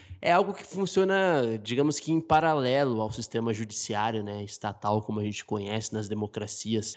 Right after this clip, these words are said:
mundiais, né, já chegaram a proferir algumas outras sentenças de morte ali por adultério, blasfêmia e até homossexualidade, tá? Até homossexualidade. Então, assim, é, e aí eu, eu até coloco uma questão aqui, tá, Marcos, pra galera entender,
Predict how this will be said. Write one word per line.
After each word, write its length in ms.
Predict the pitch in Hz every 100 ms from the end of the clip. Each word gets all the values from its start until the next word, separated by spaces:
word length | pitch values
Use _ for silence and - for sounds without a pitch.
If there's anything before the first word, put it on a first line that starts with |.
| -
mundiais, 680 | 113 113 98 101 113 117 101
né, 200 | 107 104 - _ - -
já 340 | 113 104 127 208
chegaram 480 | - 131 117 127
a 20 | 143
proferir 460 | 143 - 123 127
algumas 320 | 131 113 127
outras 240 | 117 - 139
sentenças 640 | 143 131 107 113 117 120
de 120 | 127
morte 480 | 156 107 117 120 -
ali 140 | 101
por 160 | 107 110
adultério, 800 | 104 147 - 110 135 113 104 95
blasfêmia 720 | 117 117 - - 107 135 139
e 40 | 147
até 300 | - 170 190
homossexualidade, 1200 | 170 202 196 190 - 190 196 - 123 143 120 113
tá? 260 | 104 110 - _
Até 220 | 101 110
homossexualidade. 960 | 117 139 156 - - 143 165 127 117 110
Então, 140 | 113
assim, 300 | 143 180 165 - - - _ -
é, 420 | 139 139 135 120 -
e 320 | 151 180 -
aí 160 | 185 180
eu, 100 | 185
eu 260 | 127 123
até 180 | 120 147
coloco 380 | - 165 139 -
uma 120 | 151
questão 380 | 147 127 - 127
aqui, 300 | 117 - 120
tá, 160 | 117 104
Marcos, 240 | 113 107
pra 160 | - 107
galera 220 | 107 107
entender, 640 | 107 117 113 104 101 92